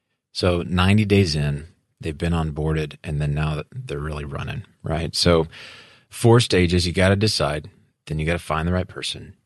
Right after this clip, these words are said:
Lots of time and intentionality interviewing, not necessarily calendar time over months, but lots of,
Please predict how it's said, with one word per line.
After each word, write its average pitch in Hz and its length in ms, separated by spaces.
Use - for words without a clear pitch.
Lots 98 480
of - 200
time 95 360
and 90 80
intentionality 85 880
interviewing, 73 640
not 82 140
necessarily 92 380
calendar 80 480
time 78 380
over 80 200
months, 76 320
but - 260
lots 78 240
of, - 240